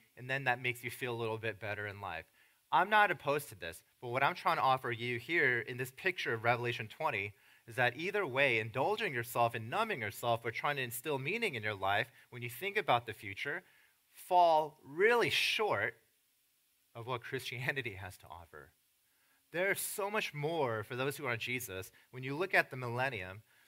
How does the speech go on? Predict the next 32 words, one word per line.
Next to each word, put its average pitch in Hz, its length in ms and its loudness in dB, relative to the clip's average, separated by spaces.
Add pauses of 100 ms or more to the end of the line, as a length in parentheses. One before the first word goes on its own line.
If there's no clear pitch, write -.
that 131 120 0
helps 165 300 2
you 175 80 -4
to 147 180 -4
deal 131 340 -2
and 135 80 -6
face 135 280 0
the 131 80 -6
realities 139 560 4
of 107 140 -10
death, 92 280 -4 (380)
but 139 100 -4
also 170 420 2
instills 170 600 -2
a 123 120 -2
vision 127 560 0
and 117 100 -2
a 110 80 0
purpose 180 520 -4
and 113 200 -10
destiny 120 640 -2 (520)
that 127 160 -2
gives 156 300 -4
you 135 240 0
absolute 175 720 4
eternal 151 800 0 (260)
meaning 139 480 -2
and 123 100 -6
consequences 123 680 -4
to - 160 -4
your 104 100 0
life. 101 400 0